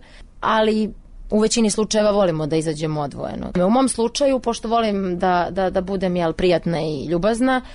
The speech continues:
taj neko, i hiljadu puta su mi se smejale, ume da mi oduzme toliko vremena i da me gledaju, da se pitaju odakle mi više živaca. Mislim da ima i slučajeva da, da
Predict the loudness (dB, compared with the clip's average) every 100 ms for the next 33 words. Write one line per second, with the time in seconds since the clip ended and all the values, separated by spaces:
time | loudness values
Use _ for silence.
0 | -18 -8 0 2 2 2 2 2 2 0
1 | -2 -2 0 -2 0 0 0 0 0 2
2 | 4 4 2 2 2 2 2 2 2 2
3 | 2 2 0 2 2 4 2 2 2 2
4 | 0 0 2 4 4 2 0 -4 0 2
5 | 2 0 -2 -2 -2 -2 -2 0 0 0
6 | 0 2 4 2 4 2 4 4 2 2
7 | 0 0 2 4 4 4 4 2 0 -4
8 | 0 2 4 4 2 0 -4 -10 -10 -4
9 | 0 2 2 0